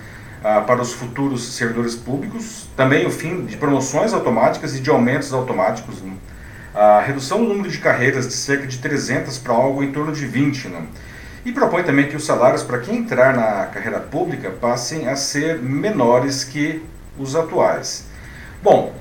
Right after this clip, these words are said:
ah, existe uma grande preocupação dos servidores atuais, mas o governo, ele garante que essas mudanças, elas só impactarão, ah, os novos servidores, né? Os servidores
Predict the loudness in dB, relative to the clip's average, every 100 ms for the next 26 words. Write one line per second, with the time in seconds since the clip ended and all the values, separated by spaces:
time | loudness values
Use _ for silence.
0 | -16 -6 0 2 0 -4 -6 -10 -10 0
1 | 4 4 2 0 0 -2 -2 0 -2 2
2 | 2 2 0 0 -2 -6 -6 -6 -4 -4
3 | -2 -4 -2 -4 0 2 2 0 -4 -2
4 | -2 0 0 0 0 -2 -2 -2 2 4
5 | 2 0 -4 -6 -4 -4 -6 -14 -18 -18
6 | -18 -18 -16 -8 -2 0 2 2 2 0
7 | -2 -2 -2 -4 -6 0 4 4 2 -2
8 | 4 6 8 6 2 -4 -12 -16 -16 -16
9 | -2 4 6 4 2 6 6 6 0 -6
10 | -4 -4 0 2 2 2 -6 -10 -10 -2
11 | -2 2 2 2 0 -2